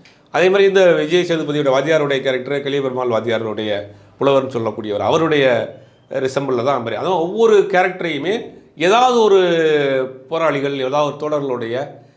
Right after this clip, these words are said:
அஹ், ர-, ஒரு சாம்பிள் எடுத்து ரிசம்பிளை வச்சு தான் பண்ணியிருக்காங்க. அந்த மாதிரி விஷயத்தை பார்க்குறப்ப ரொம்ப டீட்டெயில்டாக இருக்கும். அதாம அந்த காலகட்டங்கள்ல தலைமுறை வாழ்க்கை வாழ்ந்த போராளிகள் எப்படி பேசிக்கிருவாங்க,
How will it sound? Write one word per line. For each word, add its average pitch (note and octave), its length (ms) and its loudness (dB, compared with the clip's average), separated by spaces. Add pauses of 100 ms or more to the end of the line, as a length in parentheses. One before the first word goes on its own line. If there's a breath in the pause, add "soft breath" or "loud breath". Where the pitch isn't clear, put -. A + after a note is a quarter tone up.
(220 soft breath)
அஹ், B2 340 0
ர-, A#2+ 260 -2
ஒரு A#2+ 140 -4
சாம்பிள் F3 440 0
எடுத்து C#3+ 240 -6
ரிசம்பிளை D3 320 -4
வச்சு B2 160 -4
தான் B2+ 180 -6
பண்ணியிருக்காங்க. A2 380 -8 (460 loud breath)
அந்த E3 160 -2
மாதிரி G#3+ 220 2
விஷயத்தை G3 340 -2
பார்க்குறப்ப F3 340 -2
ரொம்ப F3 200 -4
டீட்டெயில்டாக D3+ 400 -4
இருக்கும். G2+ 220 -12 (120)
அதாம C#3 260 -4
அந்த C#3+ 160 -2
காலகட்டங்கள்ல F3+ 760 0
தலைமுறை E3 420 -4
வாழ்க்கை D3 460 -2
வாழ்ந்த C3 340 -2 (560 loud breath)
போராளிகள் D3+ 520 0
எப்படி F3+ 200 -2
பேசிக்கிருவாங்க, C#3+ 600 -4